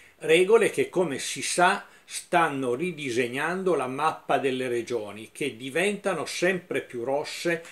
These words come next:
o quantomeno stanno passando al cosiddetto arancione rafforzato. Ma la vera novità è che nelle aree in cui si supera il tetto di duecentocinquanta contagi ogni centomila abitanti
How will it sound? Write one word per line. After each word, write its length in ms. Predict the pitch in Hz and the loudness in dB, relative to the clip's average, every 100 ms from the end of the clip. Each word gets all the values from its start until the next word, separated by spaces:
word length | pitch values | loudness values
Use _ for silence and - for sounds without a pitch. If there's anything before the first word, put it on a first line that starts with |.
| - _ | -20 _
o 220 | 156 139 | -2 -2
quantomeno 760 | - 175 175 - 165 165 196 190 | 2 4 4 0 0 2 -2 -4
stanno 360 | - 151 143 - | -4 -4 -4 -4
passando 680 | 151 - - 165 185 175 | -6 -6 0 0 2 0
al 120 | 143 | 0
cosiddetto 840 | - 127 135 117 135 160 - 170 - | -2 -4 -2 -4 -2 -2 -2 -4 -4
arancione 840 | 147 147 147 143 - 160 175 160 127 | -2 0 -2 -6 0 2 2 0 2
rafforzato. 1300 | 156 160 - 135 - 117 95 90 101 - - - - - - - | 0 0 -4 -6 -4 -8 -8 -10 -18 -20 -20 -20 -20 -20 -20 -18
Ma 220 | - 147 156 | -8 0 2
la 140 | 156 | 4
vera 340 | 160 233 202 | 6 6 4
novità 720 | 143 156 170 143 - 170 202 - | 2 -2 -4 -4 -2 0 0 -2
è 220 | 156 - | -2 0
che 160 | 143 | -4
nelle 420 | 131 170 175 160 156 | -2 -2 0 2 2
aree 460 | 139 110 107 104 101 117 | 2 0 -4 -6 -10 -12
in 200 | 117 - | -14 -6
cui 180 | 196 | -4
si 220 | 170 - 139 | -4 -4 -4
supera 640 | - 208 - 120 107 120 | -4 -4 -4 -6 -6 -6
il 340 | 139 131 _ | -8 -8 _
tetto 400 | 175 160 - - | -2 0 -4 -12
di 180 | 107 117 | -12 -12
duecentocinquanta 1400 | 120 123 - 170 190 180 139 - 120 - 143 160 - 123 | -6 -6 -2 -2 -2 -4 -6 -6 -10 -8 -6 -6 -6 -8
contagi 840 | - 190 180 - 131 104 - - - | -4 -4 -4 -2 -2 -2 -8 -14 -6
ogni 400 | 165 160 127 104 - | 0 0 0 -10 -8
centomila 640 | 180 180 - 139 156 120 | -4 -4 -6 -8 -6 -8
abitanti 680 | 117 147 175 185 202 214 | -10 -6 -4 -4 -6 -8